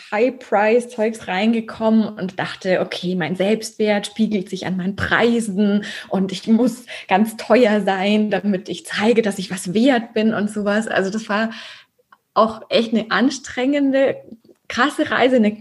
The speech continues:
tolle Reise, aber oft auch echt so, wo ich dachte, "Boah, jetzt, jetzt bin ich echt am Boden, jetzt geht's nicht mehr tiefer." Und dann ging's wieder hoch und dann ging's noch tiefer. <laughs>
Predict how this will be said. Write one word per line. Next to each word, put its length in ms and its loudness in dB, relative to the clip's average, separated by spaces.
tolle 520 4
Reise, 360 2
aber 220 0
oft 220 2
auch 200 -6
echt 220 -2
so, 240 -2
wo 60 0
ich 120 0
dachte, 280 -8
"Boah, 160 -6
jetzt, 280 -2
jetzt 240 2
bin 100 2
ich 120 0
echt 200 -2
am 120 0
Boden, 240 2
jetzt 240 -2
geht's 160 -6
nicht 140 0
mehr 120 -4
tiefer." 420 -4
Und 120 -4
dann 80 -4
ging's 260 -8
wieder 160 -2
hoch 200 4
und 80 -2
dann 100 0
ging's 240 0
noch 200 2
tiefer. 420 0
<laughs> 60 -4